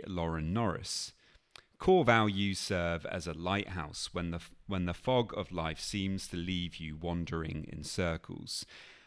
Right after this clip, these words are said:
Um, and I love this quote because obviously this, this kind of analogy of, uh, of getting lost in, in the fog is something I think most people, uh, who struggle with anxiety and O C D can relate to.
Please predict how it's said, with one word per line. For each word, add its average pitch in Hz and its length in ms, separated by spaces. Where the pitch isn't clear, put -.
Um, 127 460
and 139 440
I 123 40
love 139 200
this 123 160
quote 107 320
because 107 240
obviously 104 420
this, 92 280
this 101 260
kind 98 240
of 90 320
analogy 98 880
of, 78 340
uh, 80 340
of 90 160
getting 95 360
lost 90 340
in, 87 180
in 85 240
the 85 60
fog 82 440
is 101 180
something 113 420
I 95 60
think 104 240
most 98 300
people, 87 640
uh, 82 220
who 90 120
struggle 87 440
with 82 180
anxiety 82 640
and 80 100
O 82 100
C 85 220
D 85 220
can 80 180
relate 87 460
to. 87 320